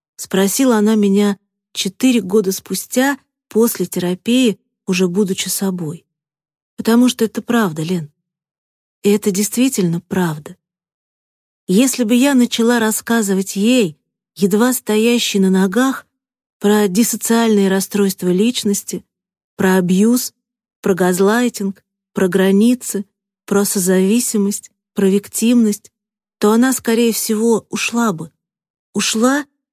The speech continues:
как уходят с терапии те, кому с порога начинают цитировать учебники по психологии, не заметив,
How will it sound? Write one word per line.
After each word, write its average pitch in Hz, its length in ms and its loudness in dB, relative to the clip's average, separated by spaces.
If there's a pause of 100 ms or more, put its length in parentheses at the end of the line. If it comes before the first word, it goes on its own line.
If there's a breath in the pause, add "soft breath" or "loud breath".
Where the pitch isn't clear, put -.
(140)
как 190 200 -2
уходят 233 400 0
с - 60 -10
терапии 214 580 0
те, 269 380 -2 (240)
кому 220 280 4
с - 100 -4
порога 226 440 0
начинают 208 600 2
цитировать 208 600 -2
учебники 202 600 -2
по 190 120 -6
психологии, 190 840 -6 (520)
не 190 120 4
заметив, 214 580 2